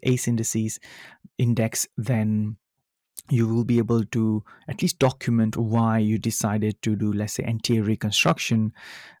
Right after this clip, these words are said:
um, and, you know, what method did you use using the ace index or classification. And, um, it's more, ace is more like a classification rather than an index, but at least it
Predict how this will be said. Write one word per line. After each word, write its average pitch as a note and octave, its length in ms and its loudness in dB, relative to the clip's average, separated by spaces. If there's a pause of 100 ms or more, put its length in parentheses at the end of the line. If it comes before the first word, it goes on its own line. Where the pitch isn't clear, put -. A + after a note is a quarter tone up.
um, G#2+ 560 -2 (180)
and, G#2+ 480 -2
you A#2 160 -4
know, G#2+ 280 0 (560)
what C3 240 0
method B2 500 0 (160)
did - 180 -4
you A2 320 0
use G#2 200 -4 (160)
using A2+ 520 0
the G#2 180 -6 (100)
ace A2 380 -4
index A2 500 -4
or A#2 160 -6
classification. - 840 -10 (960)
And, A2+ 480 -2
um, A2+ 340 -2
it's - 160 -6
more, C#3 480 0
ace C#3+ 240 -2
is A#2+ 140 -2
more A#2+ 260 0
like A#2 160 -6
a - 60 -8
classification A2 720 -8
rather G#2+ 220 -2
than G#2 180 -2
an G#2 80 -2
index, B2+ 560 0 (340)
but A2 380 0
at - 160 -6
least C3+ 160 -2
it - 180 -6